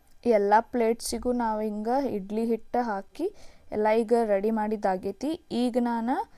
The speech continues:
ಒಂದೊಂದ ಪ್ಲೇಟ್ ಹಿಂಗ ಇದು ಇಡ್ಲಿ ಪಾತ್ರೆ ಒಳಗೆ ಇಡಾತೀನಿ.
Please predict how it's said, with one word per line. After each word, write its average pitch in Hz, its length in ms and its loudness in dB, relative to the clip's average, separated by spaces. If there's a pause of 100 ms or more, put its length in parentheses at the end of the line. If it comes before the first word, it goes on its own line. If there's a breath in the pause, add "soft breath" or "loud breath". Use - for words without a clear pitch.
(840 soft breath)
ಒಂದೊಂದ 247 420 2 (140)
ಪ್ಲೇಟ್ 240 480 0 (400)
ಹಿಂಗ 233 240 -2 (160)
ಇದು 208 100 -4 (200)
ಇಡ್ಲಿ 220 260 0
ಪಾತ್ರೆ 233 260 2
ಒಳಗೆ 240 260 2
ಇಡಾತೀನಿ. 208 460 -2